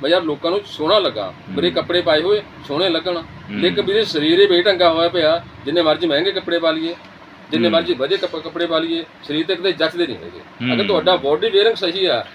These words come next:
Speaker 1: ਤਾਂ ਕੱਪੜੇ ਚਾਹੇ ਆਮ ਵੀ ਪਾ ਲਿਓ, ਸਰੀਰ ਤੇ ਜਚਣਗੇ।
Speaker 2: ਤੁਹਾਡੀ ਪਰਸਨੈਲਿਟੀ ਵਧੀਆ ਹੋਣੀ ਚਾਹੀਦੀ।
Speaker 1: ਪਰਸਨੈਲਿਟੀ।
Speaker 2: ਹਾਂ, ਬਿਲਕੁਲ ਸਹੀ ਗੱਲ।
Speaker 1: ਪਰਸਨੈਲਿਟੀ ਡਿਪੈਂਡ ਕਰਦਾ ਤੁਹਾਡੀ ਬਾਡੀ ਦਾ, ਬਾਡੀ ਵੇਅਰਿੰਗ ਕਿਹੋ ਜਿਹਾ।
Speaker 2: ਇਹ ਜਿਹੜੇ ਦੁਗਲੇ ਪਤਲੇ ਬੰਦੇ ਹੁੰਦੇ ਆ, ਇਹਨਾਂ, ਇਹ ਕਿੰਨੇ ਟਾਈਮ ਦੇ ਵਿੱਚ weight ਘਟਾ ਸਕਦੇ, ਕਿੰਨੇ ਟਾਈਮ 'ਚ ਬੰਦਾ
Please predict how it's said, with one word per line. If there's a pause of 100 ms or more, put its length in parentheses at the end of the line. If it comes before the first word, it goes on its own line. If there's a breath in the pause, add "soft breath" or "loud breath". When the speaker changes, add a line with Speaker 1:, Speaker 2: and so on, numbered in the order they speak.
(160)
Speaker 1:
ਤਾਂ
ਕੱਪੜੇ
ਚਾਹੇ
ਆਮ
ਵੀ
ਪਾ
ਲਿਓ,
ਸਰੀਰ
ਤੇ (320)
ਜਚਣਗੇ। (140)
Speaker 2:
ਤੁਹਾਡੀ
ਪਰਸਨੈਲਿਟੀ
ਵਧੀਆ
ਹੋਣੀ
ਚਾਹੀਦੀ।
Speaker 1:
ਪਰਸਨੈਲਿਟੀ। (140)
Speaker 2:
ਹਾਂ,
ਬਿਲਕੁਲ
ਸਹੀ
ਗੱਲ।
Speaker 1:
ਪਰਸਨੈਲਿਟੀ
ਡਿਪੈਂਡ
ਕਰਦਾ
ਤੁਹਾਡੀ
ਬਾਡੀ
ਦਾ,
ਬਾਡੀ
ਵੇਅਰਿੰਗ
ਕਿਹੋ
ਜਿਹਾ। (240)
Speaker 2:
ਇਹ
ਜਿਹੜੇ
ਦੁਗਲੇ
ਪਤਲੇ
ਬੰਦੇ
ਹੁੰਦੇ
ਆ,
ਇਹਨਾਂ,
ਇਹ
ਕਿੰਨੇ
ਟਾਈਮ
ਦੇ
ਵਿੱਚ
weight
ਘਟਾ
ਸਕਦੇ,
ਕਿੰਨੇ
ਟਾਈਮ
'ਚ
ਬੰਦਾ